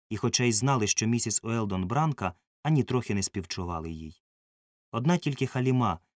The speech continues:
приязно ставилась до неї. Малий Джек майже завжди ходив гуляти з матір'ю. Йому, звичайно, кортіло вийти за огорожу, проте і тут, у саду, було на що подивитись. На величезному баобабі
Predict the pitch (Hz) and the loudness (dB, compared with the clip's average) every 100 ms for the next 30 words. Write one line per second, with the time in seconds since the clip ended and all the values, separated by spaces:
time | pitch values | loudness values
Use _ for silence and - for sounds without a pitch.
0 | _ - 143 123 95 92 87 - 92 87 | _ 0 2 2 2 -2 -4 -4 -4 -2
1 | 85 85 85 82 78 80 - _ _ _ | -6 -6 -6 -6 -8 -12 -20 _ _ _
2 | _ _ _ _ _ _ 107 120 120 113 | _ _ _ _ _ _ 4 6 4 4
3 | 160 156 143 147 131 120 160 123 117 117 | 0 2 2 2 2 2 0 0 -2 0
4 | 127 104 104 110 107 95 95 87 85 80 | 0 0 -2 -2 -2 -2 -2 -4 -8 -10
5 | 78 _ _ _ _ _ - 127 156 135 | -14 _ _ _ _ _ 4 6 6 4
6 | 135 147 147 127 - 117 156 135 117 135 | 0 2 0 0 -2 -4 -2 -2 0 0
7 | 127 110 120 117 123 131 104 82 - _ | 0 0 0 0 0 0 0 -4 -10 _
8 | _ _ - 156 170 - 170 - 117 92 | _ _ -4 -2 -2 -2 -2 0 -2 -2
9 | - 110 147 143 - _ 101 113 135 104 | -4 -2 0 0 -4 _ 0 2 4 2
10 | - 104 104 98 95 90 - - - _ | -2 -4 -4 -4 -4 -4 -6 -10 -14 _
11 | _ _ _ _ _ _ _ 98 110 117 | _ _ _ _ _ _ _ 2 4 2
12 | 117 147 120 117 104 101 101 95 131 147 | 2 0 2 0 0 0 0 2 2 2
13 | 98 82 | 0 -4